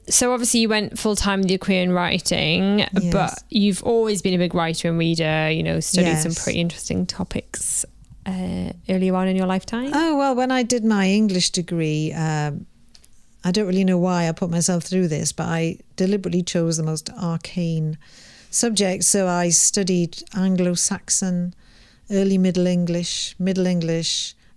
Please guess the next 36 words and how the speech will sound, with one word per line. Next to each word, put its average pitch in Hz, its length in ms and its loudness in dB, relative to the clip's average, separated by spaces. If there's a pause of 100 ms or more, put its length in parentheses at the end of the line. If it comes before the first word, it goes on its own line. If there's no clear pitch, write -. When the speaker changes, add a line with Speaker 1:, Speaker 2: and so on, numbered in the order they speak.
Speaker 2:
Old 190 220 2
Icelandic. 175 880 0 (680)
So 175 160 0
I 165 120 2
had 180 120 0
to 170 120 -2
learn 170 340 2
all 160 180 0
of 151 140 -8
those, 185 580 2
and 156 720 -2 (320)
it 190 180 -4
was 202 140 -2
quite 311 300 -2
difficult 233 260 0
to 180 60 0
find 190 240 2
the 175 60 2
time 226 460 2
when 165 140 2
I 160 80 2
was, 156 320 0
uh, 151 420 -4
the 170 120 -4
same 165 260 0
age 160 320 0
that 165 160 -2
no-, 175 260 2
m-, 170 320 0
most 175 260 2
students 151 440 -4
are, 147 220 -4
because 165 260 -8
obviously 165 300 -4
I 156 60 -4
was 151 180 -6